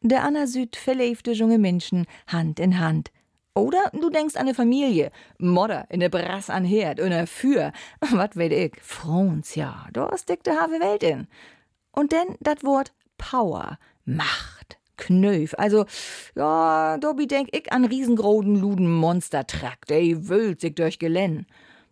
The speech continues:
Power. Mm, vielleicht noch schöner,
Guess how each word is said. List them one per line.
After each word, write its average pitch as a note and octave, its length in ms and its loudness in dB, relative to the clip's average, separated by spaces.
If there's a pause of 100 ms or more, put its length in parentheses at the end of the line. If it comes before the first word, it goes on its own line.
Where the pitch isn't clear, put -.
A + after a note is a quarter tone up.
(100)
Power. D3+ 640 -4 (420)
Mm, G#3+ 340 4 (260)
vielleicht D#4 440 -2
noch C#4+ 200 0
schöner, C4 440 2